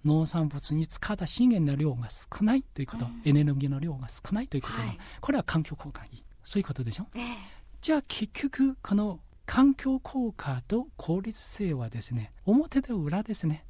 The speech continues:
Speaker 1: の関係にありますね。
Speaker 2: はい。
Speaker 1: 効率性がいいということは、結局環境効果も大きい。例えば、ハイブリッド車のことを考えてみればわかりますね。従来の車でですね、例えば、一リットルの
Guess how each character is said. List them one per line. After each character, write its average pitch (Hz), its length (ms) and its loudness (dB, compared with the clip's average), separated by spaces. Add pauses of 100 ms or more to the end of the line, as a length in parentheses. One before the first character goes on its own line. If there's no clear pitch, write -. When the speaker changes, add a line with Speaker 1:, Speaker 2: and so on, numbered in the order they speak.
(220)
Speaker 1:
の 247 100 8
関 226 220 4
係 - 100 -6
に 131 100 -2
あ 110 60 -4
り 113 80 -4
ま 107 100 -6
す - 120 -8
ね。 131 80 2
Speaker 2:
は - 180 -4
い。 - 40 -18 (320)
Speaker 1:
効 254 260 4
率 311 220 6
性 277 220 6
が 226 180 4
い 262 200 4
い 254 60 2
と - 100 0
い 180 40 4
う 170 40 0
こ - 140 -8
と 123 120 -2
は、 123 280 2 (160)
結 - 300 -6
局 247 440 0 (280)
環 254 240 8
境 247 180 -2
効 240 280 -4
果 - 140 -4
も 120 240 0
大 165 60 2
き - 180 -6
い。 147 80 -8 (420)
例 311 60 6
え - 20 8
ば、 196 280 2
ハ - 180 2
イ 277 100 4
ブ 269 140 4
リ 254 120 6
ッ - 40 -10
ド 262 80 -10
車 208 240 -4
の 208 120 -2
こ - 120 -8
と 175 120 -2
を 170 280 0 (240)
考 190 220 2
え 180 40 2
て 139 100 -2
み 135 100 2
れ 127 60 -2
ば 113 120 -4
わ 113 80 -4
か - 100 -8
り 123 60 -2
ま 113 80 -2
す 127 140 -2
ね。 127 120 0 (300)
従 226 200 10
来 240 120 8
の 240 80 8
車 208 320 6
で 117 120 0
で 117 100 -4
す - 100 0
ね、 123 180 2
例 196 180 0
え - 20 6
ば、 170 260 8 (260)
一 185 280 4
リ 294 100 -2
ッ 269 40 4
ト 220 140 -2
ル 170 120 4
の 139 360 4